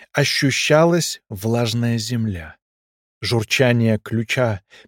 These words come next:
песней раздавалось в воздухе, над ним колыхались деревья.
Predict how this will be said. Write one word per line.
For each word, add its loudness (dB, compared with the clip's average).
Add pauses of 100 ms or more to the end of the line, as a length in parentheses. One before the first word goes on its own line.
песней 4
раздавалось 2
в -10
воздухе, -4 (220)
над 0
ним 0
колыхались -8
деревья. -8